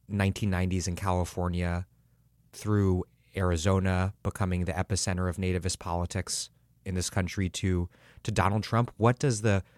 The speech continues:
the unrealizable fantasy or promise of border security, how does that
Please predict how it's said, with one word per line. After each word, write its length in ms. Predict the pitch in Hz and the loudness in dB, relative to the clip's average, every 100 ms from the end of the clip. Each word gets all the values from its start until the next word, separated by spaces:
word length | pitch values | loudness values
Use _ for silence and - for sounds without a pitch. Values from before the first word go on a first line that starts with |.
| _ - | _ -4
the 160 | 101 113 | 0 4
unrealizable 920 | 117 123 110 90 95 95 90 87 85 | 4 4 4 4 2 0 0 -2 -2
fantasy 800 | - 95 90 90 - 87 82 - _ _ | 0 0 0 -4 -2 -2 -2 -8 _ _
or 120 | - | -6
promise 560 | 95 - 92 90 85 - | -4 0 0 0 0 -4
of 540 | - 92 87 82 - - _ _ _ _ _ | 0 0 0 -2 -8 -18 _ _ _ _ _
border 280 | 95 92 92 | 0 2 2
security, 560 | - 87 - 82 80 | -2 -8 -6 -6 -4
how 240 | 80 95 104 | -2 2 2
does 220 | 98 82 | 2 -2
that 280 | 92 87 | -2 -2